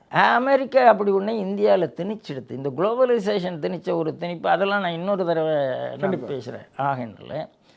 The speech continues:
Speaker 1: சொஃபஸ்டிகேஷன், உனக்கு சர்வைவலுக்கு என்ன வேணும்? நீ இன்னைக்கு இதை பண்ணலைன்னா உலகம்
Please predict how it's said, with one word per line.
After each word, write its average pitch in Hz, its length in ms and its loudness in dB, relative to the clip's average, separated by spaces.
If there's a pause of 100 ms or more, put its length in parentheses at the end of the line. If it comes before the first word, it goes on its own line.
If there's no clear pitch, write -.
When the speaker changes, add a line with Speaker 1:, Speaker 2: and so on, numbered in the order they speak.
(240)
Speaker 1:
சொஃபஸ்டிகேஷன், 214 920 -2
உனக்கு 160 340 -6 (120)
சர்வைவலுக்கு 208 720 2
என்ன 117 240 -10
வேணும்? - 220 -20 (420)
நீ 202 340 0
இன்னைக்கு 185 380 2
இதை 135 180 4
பண்ணலைன்னா 127 880 -4 (920)
உலகம் 269 600 4